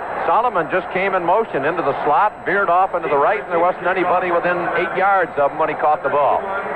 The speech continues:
So Verser and Archie Griffin will go back deep now. The Bengals will be going left to right here in the Silverdome. Wersching will put the ball up at the thirty-five-yard line. And they've been having a lot of luck with that squib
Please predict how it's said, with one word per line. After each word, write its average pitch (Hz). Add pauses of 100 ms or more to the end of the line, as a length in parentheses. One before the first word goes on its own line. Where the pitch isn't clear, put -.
(220)
So 196
Verser 226
and 196
Archie 202
Griffin 180
will 151
go 165
back 185
deep 135
now. 123
The 139
Bengals 190
will -
be 170
going 175
left 190
to 196
right 196
here 143
in 127
the 120
Silverdome. 117 (480)
Wersching 208
will 208
put 202
the 196
ball 185
up 185
at 185
the 165
thirty-five-yard 170
line. 104 (540)
And 113
they've 165
been 160
having 165
a 147
lot 190
of 190
luck 190
with 175
that 160 (100)
squib 190